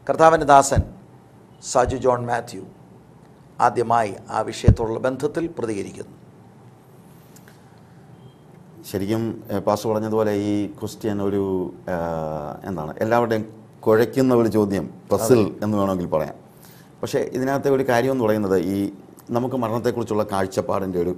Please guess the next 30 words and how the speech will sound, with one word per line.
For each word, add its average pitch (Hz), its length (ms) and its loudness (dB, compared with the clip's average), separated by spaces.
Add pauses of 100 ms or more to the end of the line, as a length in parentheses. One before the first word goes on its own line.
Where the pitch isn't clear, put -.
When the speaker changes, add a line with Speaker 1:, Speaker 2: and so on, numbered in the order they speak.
(160)
Speaker 2:
വ്യത്യാസം 101 540 0
ഇതിനകത്ത് 76 340 -8
ശരിക്കുമുണ്ട്. - 420 -12 (920)
അതായത് 135 260 4 (140)
ഇപ്പം 131 180 -2 (260)
ഇരുപത്തിമൂന്നാം 123 420 -2
സങ്കീർത്തനം 110 320 -2
നമ്മൾ 101 180 0
പറയുന്നു, 92 360 -2 (260)
ഏ, 87 40 -2 (840)
മരണനിഴൽ 120 440 2 (140)
താഴ്വരയിൽ 95 480 0
കൂടെ, 76 140 -6 (220)
ഇത്, 87 80 0 (280)
ഏ, - 20 -6 (840)
കുരുൾ 92 320 0
താഴ്വരയിൽ 101 300 0
കൂടെ 104 100 -2
എന്ന് 98 100 -6
പറഞ്ഞു 98 160 -4
കഴിഞ്ഞാലും 98 300 -4 (160)
ശരിക്കും 147 240 -6
പറഞ്ഞാൽ 120 240 -6
മരണനിഴൽ 131 420 2 (140)
താഴ്വരയിൽ 107 440 0
കൂടെ 101 160 0
നടന്നാലും 85 380 -2 (840)
ഞാനൊരു 117 280 0
അനർത്ഥവും 101 400 -4
ഭയപ്പെടുകയില്ല. 82 560 -6